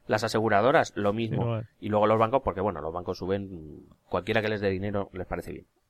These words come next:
Speaker 2: Ya. <laughs>
Speaker 1: Pero, por ejemplo, eh, empresas eléctricas que, especializadas en energías renovables o este tipo de cosas bajaron mucho, evidentemente. Perdieron
Speaker 2: Claro.
Speaker 1: una gran cantidad de dinero.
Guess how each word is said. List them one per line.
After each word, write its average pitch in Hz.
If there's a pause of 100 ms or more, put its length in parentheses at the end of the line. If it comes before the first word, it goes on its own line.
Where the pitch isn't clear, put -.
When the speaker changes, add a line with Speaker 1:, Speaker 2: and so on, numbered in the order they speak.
(520)
Speaker 2:
Ya. 135
<laughs> -
Speaker 1:
Pero, 120
por 110
ejemplo, 131
eh, 113
empresas 127
eléctricas 131
que, 110
especializadas 117
en 113
energías 113
renovables 127
o 120
este 120
tipo 120
de 117
cosas 120
bajaron 92
mucho, 101 (520)
evidentemente. 95
Perdieron 101
Speaker 2:
Claro. 117
Speaker 1:
una 95
gran 101
cantidad 98
de 90
dinero. 95